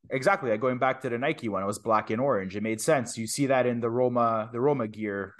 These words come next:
of previous seasons and in the archive. So we'll see. I mean, I, I'm, I won't,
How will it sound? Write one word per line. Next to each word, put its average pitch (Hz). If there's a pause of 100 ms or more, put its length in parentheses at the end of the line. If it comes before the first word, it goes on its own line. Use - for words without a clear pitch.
of 110
previous 107
seasons 113
and 101
in 101
the 98
archive. 101
So 92 (720)
we'll 156
see. 160
I 143
mean, 151
I, 143
I'm, 139
I 139
won't, 147